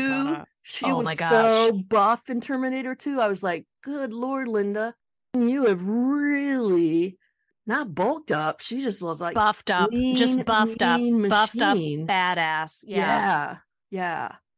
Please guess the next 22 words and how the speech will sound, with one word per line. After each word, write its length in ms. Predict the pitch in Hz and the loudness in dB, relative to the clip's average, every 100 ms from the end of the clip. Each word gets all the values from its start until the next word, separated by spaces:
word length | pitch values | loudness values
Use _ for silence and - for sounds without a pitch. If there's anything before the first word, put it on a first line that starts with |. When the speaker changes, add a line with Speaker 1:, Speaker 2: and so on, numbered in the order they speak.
| _ _ _ | _ _ _
Speaker 1:
And 140 | 226 254 | 4 6
then 120 | 247 | 6
Speaker 2:
Loved 160 | 233 | 6
it. 60 | 214 | 6
Speaker 1:
another 920 | 233 269 359 311 180 135 160 277 302 _ _ _ _ 220 | 4 4 2 2 2 2 0 -2 -6 _ _ _ _ -2
influence 920 | 214 190 185 170 160 208 - - - _ _ 196 | -2 -2 -4 -2 -2 -4 -8 -14 -16 _ _ -2
was 180 | 190 | -2
Ripley. 680 | 165 214 247 151 147 247 - _ _ _ _ | 2 2 2 0 0 -2 -8 _ _ _ _
Speaker 2:
Okay. 680 | 214 220 220 214 185 208 269 _ _ - | -2 -2 0 0 0 0 -4 _ _ -16
Sure. 600 | - 233 214 214 285 - _ | -6 -2 0 0 -2 -6 _
Sigourney 480 | - 214 196 208 208 | -12 -10 -6 -6 -4
Weaver. 600 | 202 196 180 202 254 285 _ - | -4 -6 -4 -4 -4 -8 _ -12
Speaker 1:
Sigourney 400 | 190 185 190 220 | -6 -4 0 2
Weaver. 460 | 240 208 196 190 214 | 2 2 2 2 0
Speaker 2:
Alien, 720 | 208 202 208 208 220 254 254 - | -2 -4 -6 -6 -6 -8 -12 -10
Aliens, 680 | 196 190 202 208 233 247 - | -8 -6 -6 -6 -8 -8 -10
et 140 | 226 | -8
cetera. 560 | - 190 202 196 214 294 _ | -2 -2 0 -2 -2 -4 _
Speaker 1:
Mm-hmm. 340 | 214 208 196 196 | -4 -2 -2 -2
Mm-hmm. 340 | 185 180 202 349 - _ _ _ _ - | -2 -2 -4 -6 -10 _ _ _ _ -10
Um, 160 | 185 - | -10 -8
I 200 | 185 - | -8 -8